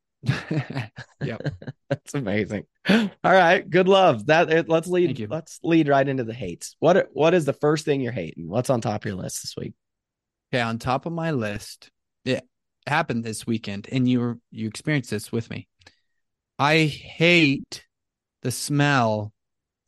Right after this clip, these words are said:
Speaker 1: of campfire and
Speaker 2: Mm.
Speaker 1: barbecue. I hate it.
Speaker 2: So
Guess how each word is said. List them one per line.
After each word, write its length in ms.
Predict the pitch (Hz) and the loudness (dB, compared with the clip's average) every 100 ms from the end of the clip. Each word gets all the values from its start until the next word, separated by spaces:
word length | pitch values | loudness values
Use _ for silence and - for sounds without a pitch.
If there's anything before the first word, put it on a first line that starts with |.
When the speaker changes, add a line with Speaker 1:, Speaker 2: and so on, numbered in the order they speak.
| - | -4
Speaker 1:
of 240 | 131 113 | -2 -2
campfire 1000 | - 131 127 147 - 214 202 262 269 240 _ _ _ _ _ _ _ - | -4 -2 0 -2 -4 -2 0 -2 -4 -6 _ _ _ _ _ _ _ -2
and 300 | 170 175 156 | 2 2 2
Speaker 2:
Mm. 60 | 117 | 4
Speaker 1:
barbecue. 840 | 147 151 160 135 - 127 107 98 - _ _ _ _ _ _ _ | 6 6 6 2 0 -2 -2 -4 -14 _ _ _ _ _ _ _
I 140 | 139 127 | 0 0
hate 420 | - 151 156 143 | 2 4 4 4
it. 300 | 110 - - _ _ _ _ _ _ | 0 -10 -20 _ _ _ _ _ _
Speaker 2:
So 540 | - 135 131 135 - | 0 4 6 6 4